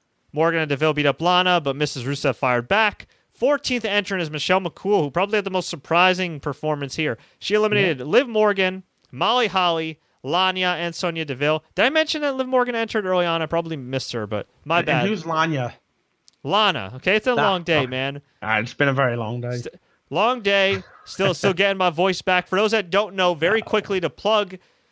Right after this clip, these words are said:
Speaker 1: some content on T S C News. I just interviewed Bob Backlund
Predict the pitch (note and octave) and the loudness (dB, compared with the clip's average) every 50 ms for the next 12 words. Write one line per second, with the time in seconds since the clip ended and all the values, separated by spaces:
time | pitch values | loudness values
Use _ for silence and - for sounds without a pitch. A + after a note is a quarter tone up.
0 | _ _ _ _ - - F3 E3 D3+ - G3 F#3+ F#3+ F3+ F3+ F#3+ F#3 E3 D3+ D#3+ | _ _ _ _ -8 -6 -6 -4 -2 0 2 2 2 2 2 0 2 2 2 2
1 | E3 D3 - - F#3+ F#3+ F#3 E3+ - - - F3 E3 E3+ F3+ F3+ D#3+ F3+ E3+ E3 | 2 0 -4 -8 -4 0 0 0 0 -2 -6 -4 -2 0 0 2 4 2 2 2
2 | - G#3 B3+ A#3 - - - A3 A#3 A#3 A3 G3 G#3+ A3 F#3 C#3 - F3+ F#3 A3 | 4 2 2 2 0 -2 -2 0 2 2 0 0 -2 -6 -4 -4 0 2 2 4
3 | B3 C4 A#3 F3 - G3+ A3 A#3 B3 - - G3 G#3+ A3+ A3+ G#3+ | 4 2 0 0 0 2 2 2 0 -2 -4 -4 -2 0 0 -2